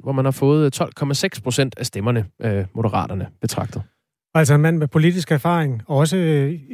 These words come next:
Speaker 2: kommunalpolitisk erfaring, hvor der måske er sådan lidt større tradition for, at man arbejder hen over midten. Han, øh, repræsenterede tidligere Venstre, men blev så, øh, borgmester, øh, eller var borgmester i Tønder Kommune som repræsentant for Venstre og stiftede siden det, der hed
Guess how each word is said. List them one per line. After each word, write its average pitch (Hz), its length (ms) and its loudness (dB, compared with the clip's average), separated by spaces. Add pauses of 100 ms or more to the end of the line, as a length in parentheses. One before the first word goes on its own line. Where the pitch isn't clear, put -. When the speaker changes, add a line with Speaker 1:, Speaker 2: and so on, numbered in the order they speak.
Speaker 2:
kommunalpolitisk 147 840 -2
erfaring, 139 380 -2
hvor 127 220 -4 (180)
der 135 80 0
måske 127 320 0
er 139 80 0 (100)
sådan 160 160 0
lidt 175 160 0
større 160 240 0
tradition 156 460 -2
for, 147 160 0
at 123 80 -2
man 131 120 0
arbejder 131 400 0
hen 151 280 0
over 143 320 2 (160)
midten. 143 380 0 (100)
Han, 139 280 0
øh, 139 100 -2
repræsenterede 139 460 -2
tidligere 139 460 -4
Venstre, 165 360 -2
men 131 220 -2
blev 127 280 -2
så, 135 280 -2
øh, 139 160 -2
borgmester, 131 500 -4
øh, 120 240 -6 (120)
eller 131 160 -2 (140)
var 156 340 0
borgmester 143 400 -4
i 139 140 -6
Tønder 139 260 -4
Kommune 135 380 0 (760)
som 160 200 2
repræsentant 131 500 -4
for 139 80 -6
Venstre 120 340 -6
og 120 100 -8
stiftede 135 360 -6
siden 120 320 -4
det, 120 180 -4
der 120 60 -2
hed 117 220 -2